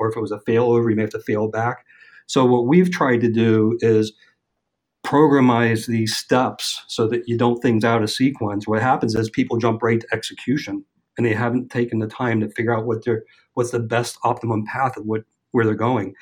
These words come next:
If they used a tool that's focused on just V M migrations, then maybe that's f-, aligned with a business objective of lower hosting costs, reduce hosting costs,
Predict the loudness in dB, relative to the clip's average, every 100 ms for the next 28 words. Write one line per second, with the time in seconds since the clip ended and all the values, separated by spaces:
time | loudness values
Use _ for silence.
0 | -20 -20 -6 0 2 4 4 4 2 4
1 | 6 8 6 4 -10 _ -4 -2 0 0
2 | 2 2 2 0 2 4 4 4 2 0
3 | 0 0 0 0 -2 -4 _ -20 _ -2
4 | 2 4 4 2 2 0 -2 -6 -10 _
5 | _ -20 -16 -4 2 4 4 2 2 0
6 | -2 -12 _ -6 -2 -2 -2 -4 -4 -2
7 | -2 0 -2 -2 -2 2 2 2 0 -2
8 | 0 -2 -2 -6 -8 -10 -12 -16 -14 -6
9 | 0 2 0 -4 -2 -4 -4 -6 -10 -12